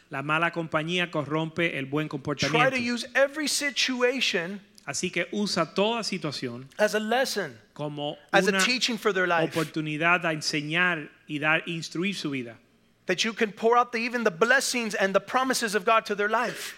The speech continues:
Speaker 1: Que le puedas entregar y derramar la bendición y promesas de Dios sobre ellos.
Speaker 2: When I put my daughter, uh, she loves that I tuck her in.
Speaker 1: Mi, mi hija le encanta que, que yo la, la preparo para dormir.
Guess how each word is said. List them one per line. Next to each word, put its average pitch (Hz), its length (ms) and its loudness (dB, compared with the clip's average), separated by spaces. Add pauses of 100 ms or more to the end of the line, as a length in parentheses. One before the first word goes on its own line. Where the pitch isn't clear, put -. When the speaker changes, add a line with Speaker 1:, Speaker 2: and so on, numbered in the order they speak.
Speaker 1:
Que 156 120 -6
le 147 100 -4
puedas 175 360 0
entregar 170 600 0
y 180 80 -4
derramar 151 480 -2
la 170 80 2
bendición 165 680 -2
y 185 80 -2
promesas 180 500 -2
de 170 100 -2
Dios 180 240 -2
sobre 147 260 -2
ellos. 117 380 -6 (280)
Speaker 2:
When 156 120 -2
I 160 60 2
put 220 220 2
my 208 140 4
daughter, 214 520 0 (360)
uh, 151 200 -2
she 185 220 0
loves 226 360 4
that 240 80 6
I 220 40 2
tuck 240 260 0
her 240 120 0
in. 185 180 -4 (440)
Speaker 1:
Mi, 147 400 -8
mi 160 300 -2
hija 196 140 0
le 170 80 0
encanta 165 680 -2
que, - 220 -18
que 147 100 -4
yo 151 200 -2
la, 160 280 0
la 135 420 -6
preparo 160 580 2
para 143 180 -2
dormir. 139 400 -8